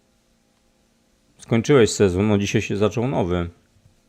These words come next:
Osiem kart niebieskich, sześć czołgów, no to nieźle. W końcu mu się coś tam udało, <laughs> bo wi-, słysz-, z tego co słyszałem, to wiesz, no ma problemy, że nic mu nie wypada.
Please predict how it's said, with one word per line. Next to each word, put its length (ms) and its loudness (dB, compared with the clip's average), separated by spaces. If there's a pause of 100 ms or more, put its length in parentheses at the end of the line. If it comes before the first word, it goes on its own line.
(1400)
Osiem 380 -2
kart 300 0
niebieskich, 560 -4
sześć 220 -4
czołgów, 500 -4
no 120 -8
to 100 -10
nieźle. 500 -6 (1040)
W 140 -20
końcu 300 0
mu 120 -4
się 120 -4
coś 180 -6
tam 240 -2 (560)
udało, 520 6
<laughs> 140 2
bo 100 2
wi-, 160 -6 (100)
słysz-, 260 -6
z 40 -20
tego 160 0
co 100 -2
słyszałem, 400 0
to 80 -4
wiesz, 220 2
no 80 -2
ma 100 0
problemy, 460 -2
że 80 -8
nic 220 -6
mu 60 -4
nie 100 -2
wypada. 560 -2